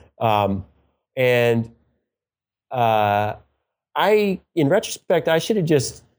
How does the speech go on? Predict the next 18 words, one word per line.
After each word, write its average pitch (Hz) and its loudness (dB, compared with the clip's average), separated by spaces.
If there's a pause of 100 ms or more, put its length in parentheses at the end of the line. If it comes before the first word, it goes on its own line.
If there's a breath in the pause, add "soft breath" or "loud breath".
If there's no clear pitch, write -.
told 160 0
him 151 0
that 143 0
I 139 2
wanted 139 0
to 123 0
volunteer. 123 0 (220)
<laughs> - -2 (320 loud breath)
And, 139 0
uh, 127 0
although 123 0
technically, 117 -2
of 104 -2
course, - -2
that's 101 -2
illegal, 98 0
but, 110 -2
um, 101 0